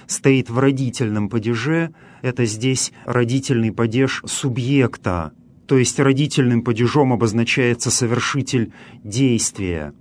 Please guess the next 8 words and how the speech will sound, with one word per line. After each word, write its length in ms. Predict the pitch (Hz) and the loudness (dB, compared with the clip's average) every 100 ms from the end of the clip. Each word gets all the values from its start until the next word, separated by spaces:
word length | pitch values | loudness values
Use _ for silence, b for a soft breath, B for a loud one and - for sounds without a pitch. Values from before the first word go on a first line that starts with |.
| - | -14
Как 300 | - 127 120 B B | -2 0 0 B B
в 100 | 117 | -2
русском 380 | 139 139 135 120 | -2 -2 0 0
языке 560 | 107 120 120 139 135 B B | 0 -2 2 2 0 B B
в 80 | - | -6
словосочетании, 840 | 131 113 - - - 135 127 110 | -2 -2 -4 -6 -2 0 2 0
например, 520 | 107 107 120 120 123 - | 0 -2 0 0 0 -2
«любовь 480 | 117 113 120 127 | -2 0 0 -2